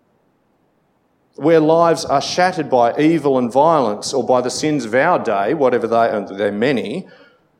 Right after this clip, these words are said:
I want them to find Jesus, the victim and the perpetrator. I want them to find the mercy of God. I want them to hear the call of God on their lives, don't you?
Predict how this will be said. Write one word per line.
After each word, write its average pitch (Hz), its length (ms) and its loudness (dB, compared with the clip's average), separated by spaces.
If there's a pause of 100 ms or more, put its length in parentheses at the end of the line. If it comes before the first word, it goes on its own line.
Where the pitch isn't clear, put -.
(160)
I 170 160 -2
want 170 200 0
them 127 100 -8
to 135 100 -10
find 123 360 -2
Jesus, 139 640 -4
the 127 100 -6
victim 151 560 -6
and 185 260 0
the 160 80 2
perpetrator. 110 960 -6 (1300)
I 135 120 -2
want 160 180 0
them 147 120 -2
to 127 60 -10
find 139 300 0
the 123 60 -2
mercy 131 380 -2
of 113 160 -4
God. 185 280 2
I - 20 2
want 127 200 0
them 113 100 -8
to - 120 -14
hear 190 380 -6
the 139 60 -2
call 135 280 -2
of 123 120 -6
God 117 200 0
on 113 100 -2
their 110 120 -4
lives, 135 420 -4
don't 185 240 -6
you? 269 360 -8